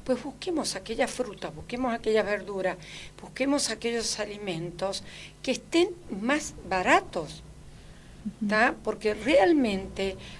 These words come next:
Speaker 1: hay que buscar cosas que estén más baratas. ¿Quién va a poder darme esta indicación a mí?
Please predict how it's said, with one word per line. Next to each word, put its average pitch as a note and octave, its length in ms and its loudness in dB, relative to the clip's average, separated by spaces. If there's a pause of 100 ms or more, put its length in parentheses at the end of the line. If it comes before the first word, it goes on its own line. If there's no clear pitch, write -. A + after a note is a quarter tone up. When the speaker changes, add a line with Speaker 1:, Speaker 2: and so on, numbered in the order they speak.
(120)
Speaker 1:
hay E4+ 160 10
que E4+ 140 0
buscar G3+ 500 2 (100)
cosas A3 320 2
que A3 100 -8
estén G#3+ 220 -6
más G3+ 160 -4
baratas. F#3 400 -2 (480)
¿Quién F#4 400 6
va C4+ 340 8
a A#3+ 140 0
poder A3+ 560 2 (540)
darme G#3 560 4
esta F3+ 220 -8
indicación F3+ 840 -4
a E3 100 -2
mí? D#3+ 300 -2